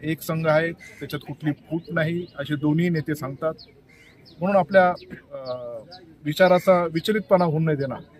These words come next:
जी न फुटलेली राष्ट्रवादी काँग्रेसचे जे म्हणतात आहे, त्याच्यात राहणंच मी पसंत करेन. मला शरदचंद्रजी पवार साहेब पण आदरयुक्त आहेत, अजितदादा पवार साहेब पण आदरयुक्त आहेत.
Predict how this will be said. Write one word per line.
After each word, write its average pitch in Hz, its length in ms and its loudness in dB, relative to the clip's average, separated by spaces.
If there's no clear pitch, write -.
जी 202 180 4
न 247 80 6
फुटलेली 185 380 4
राष्ट्रवादी 175 380 2
काँग्रेसचे 160 380 0
जे 160 80 2
म्हणतात 139 300 -2
आहे, 123 120 -6
त्याच्यात - 500 -6
राहणंच 165 300 0
मी 165 80 -2
पसंत 151 380 -4
करेन. 156 220 -2
मला 151 320 4
शरदचंद्रजी 156 600 -4
पवार 151 260 0
साहेब 170 200 -4
पण 185 140 -2
आदरयुक्त 151 460 -2
आहेत, 151 320 0
अजितदादा 160 480 -2
पवार 165 240 0
साहेब 160 280 -4
पण 185 100 0
आदरयुक्त 160 420 0
आहेत. 147 200 2